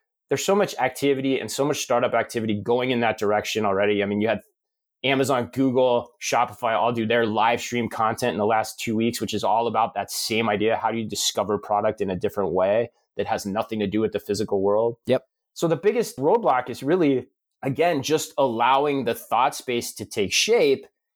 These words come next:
Speaker 1: And the important thing for retailers, in my mind, along that spectrum is set aside money consistently for R and D. It doesn't have to be a lot. It doesn't take a lot to get a startup off the ground. And many of these don't start with a lot of money. In fact, the ones that are probably more pro-, problematic start with too much money.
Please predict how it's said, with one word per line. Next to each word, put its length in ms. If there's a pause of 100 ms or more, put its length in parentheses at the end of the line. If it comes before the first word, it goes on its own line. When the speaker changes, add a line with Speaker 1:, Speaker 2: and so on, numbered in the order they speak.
(380)
Speaker 1:
And 120
the 40
important 380
thing 160
for 140
retailers, 560
in 200
my 180
mind, 340 (120)
along 360
that 140
spectrum 280
is 120 (380)
set 360
aside 400
money 460 (100)
consistently 920 (120)
for 200
R 200
and 100
D. 280 (600)
It 100
doesn't 220
have 120
to 60
be 120
a 60
lot. 460 (120)
It 100
doesn't 260
take 160
a 60
lot 240
to 80
get 120
a 40
startup 400
off 160
the 60
ground. 260
And 100
many 160
of 80
these 160
don't 220
start 300
with 120
a 60
lot 180
of 80
money. 320
In 80
fact, 260
the 80
ones 200
that 80
are 40
probably 240
more 140
pro-, 300
problematic 460
start 180
with 100
too 180
much 220
money. 320